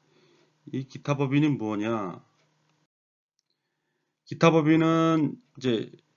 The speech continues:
계열사가 계열사 주식을 매입하면 기타 법인이에요.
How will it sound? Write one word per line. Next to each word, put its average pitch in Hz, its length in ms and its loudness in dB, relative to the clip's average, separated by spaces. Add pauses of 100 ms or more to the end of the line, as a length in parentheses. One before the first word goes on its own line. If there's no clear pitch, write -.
(140)
계열사가 151 1080 2
계열사 143 560 -2
주식을 120 420 -8
매입하면 110 580 -8
기타 120 280 -12
법인이에요. 92 720 -12